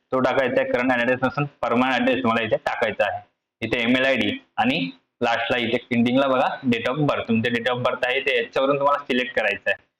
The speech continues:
इथे कॅलेंडर दिलेलं आहे, कॅलेंडरमध्ये जाऊन तुम्ही ते बघा इथे वर्ष वगैरे चेंज करून तुम्हाला इथे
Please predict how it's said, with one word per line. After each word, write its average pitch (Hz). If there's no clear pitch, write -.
इथे 120
कॅलेंडर 123
दिलेलं 123
आहे, 147
कॅलेंडरमध्ये 127
जाऊन 110
तुम्ही 113
ते 117
बघा 123
इथे 120
वर्ष 117
वगैरे 123
चेंज 127
करून 110
तुम्हाला 123
इथे 131